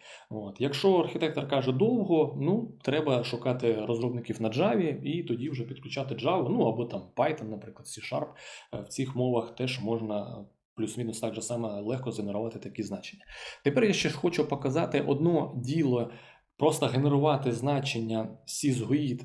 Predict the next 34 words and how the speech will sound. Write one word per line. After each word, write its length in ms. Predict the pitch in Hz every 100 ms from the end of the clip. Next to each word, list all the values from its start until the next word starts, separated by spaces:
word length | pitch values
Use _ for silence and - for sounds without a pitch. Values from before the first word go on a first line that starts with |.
| -
або 440 | 120 117 131 131
uid 480 | 131 131 135 135 131 - -
через 360 | 123 120 113
Java 340 | 127 117 107 - - -
десь 240 | 123 131 131
там, 360 | 123 113 110
е, 200 | 101 - 120 113 110 107 113
в, 240 | 123 117 - -
в 120 | 117
оперативній 440 | 131 127 131 131
пам'яті, 420 | 131 147 254 -
да? 240 | 110 156 202
Просто 340 | - 127 -
сто 200 | 113 131
тисяч 440 | 127 123 123 - - - -
разів 380 | 123 123 160
воно 200 | 123 123
там 140 | 123 113
десь 180 | 123 127
прокручує, 560 | 127 143 226 240 165
генерує, 460 | 120 127 131 190 135
генерує, 480 | 127 131 226 214 143
і 140 | 131
от 220 | 143 143 - -
на 80 | 123
це 200 | 127 170
пот-, 480 | 170 127 127 123 120
потребує 520 | 117 127 127 127 120
або 180 | 113 123
ж 80 | -
шість 440 | - - 247 247
секунд, 340 | - - 107 107
або 140 | 139
дванадцять. 520 | 139 151 110 98 -